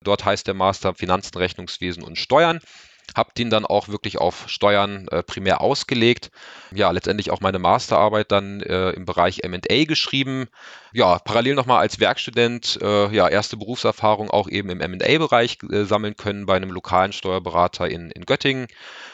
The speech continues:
Genau, und hab dann eigentlich auch festgestellt und für mich auch den Berufswunsch, ähm, Steuerberater gefestigt. Genau, dann, dann ging's halt eben auch, ja, Richtung Ende des Studiums in den, in den Bewerbungsprozess und, ähm,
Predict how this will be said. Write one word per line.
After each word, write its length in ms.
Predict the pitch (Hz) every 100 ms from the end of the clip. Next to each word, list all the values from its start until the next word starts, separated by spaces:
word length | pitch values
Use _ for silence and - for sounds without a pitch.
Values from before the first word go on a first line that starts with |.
| - -
Genau, 340 | 156 143 101
und 140 | 95 110
hab 120 | -
dann 140 | 143
eigentlich 340 | 113 120 123 -
auch 180 | 117 -
festgestellt 680 | 156 - 147 - 135 131
und 160 | 113 113
für 120 | -
mich 180 | 117 -
auch 140 | 110
den 260 | - 110 107
Berufswunsch, 720 | 101 120 - 107 107 107 -
ähm, 320 | - 101 101 98
Steuerberater 800 | - - 117 113 104 104 - 107
gefestigt. 760 | 98 - 139 - 139 135 - - - - - -
Genau, 360 | 127 117 87 87
dann, 220 | 98 101
dann 100 | 101
ging's 220 | 104 113
halt 180 | 113 110
eben 220 | 110 107
auch, 260 | 92 104 - - - - -
ja, 180 | 120 104
Richtung 280 | 101 - 120
Ende 200 | 98 127
des 100 | 120
Studiums 580 | - 151 151 151 - -
in 120 | 120
den, 200 | 120 113
in 140 | 110
den 80 | 117
Bewerbungsprozess 1120 | 113 107 123 175 175 - 160 - 139 - - -
und, 460 | 120 117 117 - -
ähm, 360 | 113 113 110